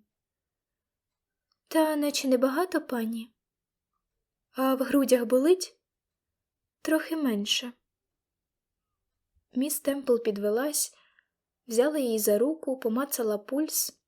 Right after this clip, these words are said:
а тоді знову опустилася в крісло. Я чула, як вона стиха зітхнула. Кілька хвилин вона сиділа в задумі, а потім стрепенулася і весело сказала:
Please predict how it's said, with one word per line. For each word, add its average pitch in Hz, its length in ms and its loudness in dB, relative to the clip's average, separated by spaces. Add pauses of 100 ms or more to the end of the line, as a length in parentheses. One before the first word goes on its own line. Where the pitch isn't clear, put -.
(260)
а 226 120 0
тоді 233 300 0
знову 262 340 -2
опустилася 226 680 -2
в - 80 -12
крісло. 220 640 -6 (1000)
Я 220 220 2
чула, 277 360 0
як 214 200 -2
вона 220 280 -2
стиха - 500 0
зітхнула. 214 840 -4 (1600)
Кілька 294 340 -2
хвилин 262 480 0
вона 247 240 -4
сиділа 226 440 2
в 208 40 -6
задумі, 269 640 -2 (440)
а 226 100 -2
потім 302 340 -2
стрепенулася 269 720 0
і 247 60 4
весело 233 400 2
сказала: 214 720 -4